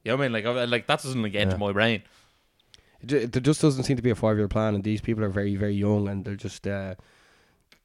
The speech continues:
Speaker 2: they don't know that some of this shit's gonna come back to haunt them, like, you know?
Speaker 1: Yeah, like, when they have kids, they're gonna, like, their kids' friends are eventually gonna, like, have a computer and go, "Is that your ma?"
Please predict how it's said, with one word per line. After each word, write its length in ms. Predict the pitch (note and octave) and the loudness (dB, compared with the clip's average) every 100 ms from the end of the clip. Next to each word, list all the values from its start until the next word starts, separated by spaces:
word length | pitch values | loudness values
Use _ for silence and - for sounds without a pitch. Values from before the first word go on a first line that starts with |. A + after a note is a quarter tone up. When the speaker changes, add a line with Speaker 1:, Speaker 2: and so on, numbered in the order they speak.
| _ _ _ | _ _ _
Speaker 2:
they 100 | A#2 | -2
don't 180 | A2+ G#2+ | 2 2
know 320 | G#2 A2 A2+ | 2 0 -2
that 260 | G#2 G2 - _ _ _ - _ _ - _ - | -4 -12 -18 _ _ _ -20 _ _ -20 _ -16
some 140 | - A#2+ | -4 0
of 60 | |
this 100 | A2 | 0
shit's 220 | - A2 G2 | 0 -4 -2
gonna 120 | G#2 | -2
come 120 | G#2 | -2
back 200 | G2+ G2 | -4 -6
to 140 | G2 F#2 A#2 - _ | -10 -10 -14 -20 _
haunt 240 | F#2+ F#2+ G#2+ | -10 -6 -6
them, 200 | G#2+ G2 | -4 -6
like, 140 | F2+ _ | -8 _
you 100 | F#2 | -8
know? 180 | G2 G#2+ - - | -8 -8 -12 -8
Speaker 1:
Yeah, 140 | A#2+ | -6
like, 220 | F#2 F#2 | -6 -12
when 80 | A2 | -10
they 100 | C3+ | -6
have 160 | F#3+ G#2+ | -6 -6
kids, 280 | D3 C3+ - | -4 -4 -4
they're 80 | |
gonna, 120 | F#2+ F#2 | -10 -10
like, 240 | F2+ - _ _ _ _ _ _ _ _ _ _ - | -12 -16 _ _ _ _ _ _ _ _ _ _ -8
their 140 | A#2+ | -8
kids' 340 | - C3 G#2+ | -4 -6 -6
friends 340 | - A2+ A2 F#2+ | -8 -8 -8 -10
are 40 | |
eventually 380 | F#2 G2 - G2+ | -10 -12 -12 -14
gonna, 160 | G2 F2+ - | -14 -16 -12
like, 200 | F#2+ F2+ | -12 -10
have 160 | G2+ | -12
a 40 | - | -14
computer 380 | - A2 A2 F#2 | -14 -8 -8 -8
and 100 | F2+ | -10
go, 160 | F2 _ _ _ _ _ _ _ | -12 _ _ _ _ _ _ _
"Is 80 | - | -4
that 100 | B3+ A#3+ | 0 6
your 200 | A#3 F3 | 8 10
ma?" 440 | F3 A#3+ A3+ B2 | 8 10 8 6